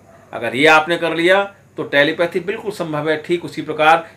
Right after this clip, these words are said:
जैसे मैं आपसे आमने सामने बात कर रहा हूँ, आप भी किसी दूसरे व्यक्ति से, लेकिन वो व्यक्ति आपकी जान पहचान का होना चाहिए। अगर जान पहचान का नहीं है तो विचार तो वहाँ पहुँचेगा, लेकिन वो आपको पहचानेगा नहीं,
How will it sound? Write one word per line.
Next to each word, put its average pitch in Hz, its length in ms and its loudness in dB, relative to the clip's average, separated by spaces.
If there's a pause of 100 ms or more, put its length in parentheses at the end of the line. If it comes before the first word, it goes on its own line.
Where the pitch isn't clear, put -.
जैसे 143 280 -2
मैं 160 380 2
आपसे 139 440 -2
आमने 127 240 -2
सामने 127 300 -6
बात 123 240 -2
कर 135 120 -6
रहा 139 140 -4
हूँ, 175 200 -2 (380)
आप 185 320 6
भी 156 280 -2 (580)
किसी 202 380 -8
दूसरे 147 400 -4
व्यक्ति 135 340 -4
से, 117 260 -8 (260)
लेकिन 190 240 -2
वो 196 120 4
व्यक्ति 165 360 -2
आपकी 170 300 2
जान 151 280 0
पहचान 123 300 -6
का 117 140 -12
होना 104 120 -10
चाहिए। 123 160 -4
अगर 160 180 -2
जान 170 220 2
पहचान 185 320 0
का 190 100 0
नहीं 190 140 -2
है 214 60 -4
तो 214 140 -2
विचार 147 360 0
तो 185 100 -4
वहाँ 202 140 2
पहुँचेगा, 220 340 2
लेकिन 202 220 2
वो 180 80 2
आपको 160 260 0
पहचानेगा 190 500 -2
नहीं, 208 120 -12